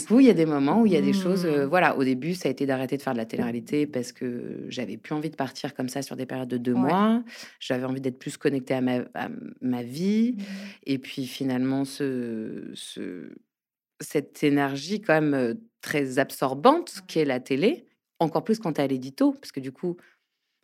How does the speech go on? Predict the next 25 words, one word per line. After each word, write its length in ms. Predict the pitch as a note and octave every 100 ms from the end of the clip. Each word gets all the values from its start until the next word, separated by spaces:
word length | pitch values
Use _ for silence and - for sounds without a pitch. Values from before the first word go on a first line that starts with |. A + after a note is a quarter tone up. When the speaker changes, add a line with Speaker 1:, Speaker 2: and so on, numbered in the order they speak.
| _
Speaker 1:
les, 400 | A#2 C3+ C3 B2
les 180 | B2 B2+
histoires 360 | B2 - A3+ F#3
des 120 | D3
gens 160 | D#3
fluctuent 360 | F#3+ - C#3+ -
tout 100 | G#3+
le 40 |
temps. 120 | G#3+ F#4
Il 60 |
y 20 |
a 40 | C#3
toujours 200 | - C#4+
des 100 | F#3
choses 180 | - D#3+
à 280 | C#3+ B2+ A2+
raconter. 340 | C#3+ G3 C4
Speaker 2:
Mhm. 20 | C#4+
Speaker 1:
Donc, 140 | D3+
c'est 120 | D#3+
difficile 440 | D#3 E3+ - - A3
de, 300 | E3 D3 -
de 180 | - C#3+
s'arrêter. 640 | D3 E3+ D3+ C#3+ F#3 A3 -
Speaker 2:
Mhm. 140 | G3+